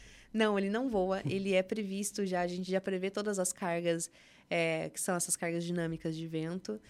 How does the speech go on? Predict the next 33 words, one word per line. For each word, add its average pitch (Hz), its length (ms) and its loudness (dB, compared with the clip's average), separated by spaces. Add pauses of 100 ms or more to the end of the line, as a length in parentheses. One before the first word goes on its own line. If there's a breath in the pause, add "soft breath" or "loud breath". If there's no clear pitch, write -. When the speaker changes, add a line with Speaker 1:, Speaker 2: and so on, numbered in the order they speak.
(380 soft breath)
Speaker 1:
É, 175 300 0
e 196 120 2
ele 214 120 6
é 214 40 4
um 220 60 2
sistema, 220 460 0
ele 214 160 2
é - 20 0
muito 233 260 0
bem 214 160 0
ancorado, 202 800 -2
então 190 360 -2
ele 185 80 -2
tem 220 200 -4
elementos 208 640 0
de 185 100 -4
fixação, 185 840 -2 (480 soft breath)
é, 165 480 2
no 175 100 0
radier, 170 480 0
na 165 80 -2
fundação, 165 640 -4 (460 soft breath)
é, 160 400 -2
que 156 100 -4
a 185 60 2
gente 190 340 -2
usa 185 380 0
e 180 160 0
eles 180 120 0
são 185 140 0
dimensionados, 190 760 0
a 160 80 0
gente 165 480 -6